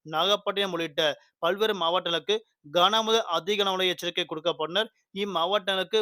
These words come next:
மழையின் தீவிரம் பொறுத்து மாவட்ட வாரியாக பள்ளிகள், கல்லூரிகள் விடுமுறை விடப்படும் என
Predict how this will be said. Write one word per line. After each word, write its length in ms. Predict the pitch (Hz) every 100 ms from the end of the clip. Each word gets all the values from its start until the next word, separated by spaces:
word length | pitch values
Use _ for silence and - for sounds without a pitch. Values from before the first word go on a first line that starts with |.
| 180
மழையின் 380 | 156 170 208 208
தீவிரம் 360 | 175 185 190 165
பொறுத்து 300 | 165 - 160 143 _ -
மாவட்ட 460 | 160 175 208 214
வாரியாக 420 | 190 165 165 170 147 - -
பள்ளிகள், 440 | 170 185 202 214
கல்லூரிகள் 440 | - 175 180 196 180
விடுமுறை 340 | 165 180 185
விடப்படும் 420 | 156 165 170 160
என 100 | 160